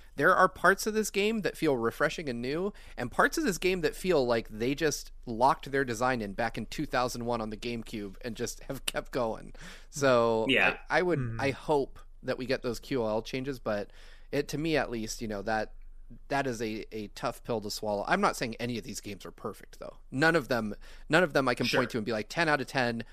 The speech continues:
Speaker 1: no notes, don't change anything." So, I
Speaker 2: Yeah,
Speaker 1: mean, Animal
Speaker 2: yeah.
Speaker 1: Crossing has a legit shot, but I would say it's, to me, the labored point I'm trying to make here is that it's kind of a game that defines twenty twenty,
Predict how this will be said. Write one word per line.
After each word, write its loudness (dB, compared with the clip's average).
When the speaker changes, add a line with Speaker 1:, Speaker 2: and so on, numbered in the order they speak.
Speaker 1:
no 4
notes, 2
don't 2
change 2
anything." -2
So, 2
I -6
Speaker 2:
Yeah, 4
Speaker 1:
mean, 6
Animal 4
Speaker 2:
yeah. 0
Speaker 1:
Crossing 2
has 2
a 2
legit -2
shot, -4
but -2
I 4
would 4
say 2
it's, -2
to -6
me, 0
the 0
labored 0
point -4
I'm -6
trying -4
to -4
make -4
here 0
is -4
that 2
it's -6
kind 0
of 4
a 2
game -2
that -2
defines -4
twenty -6
twenty, -4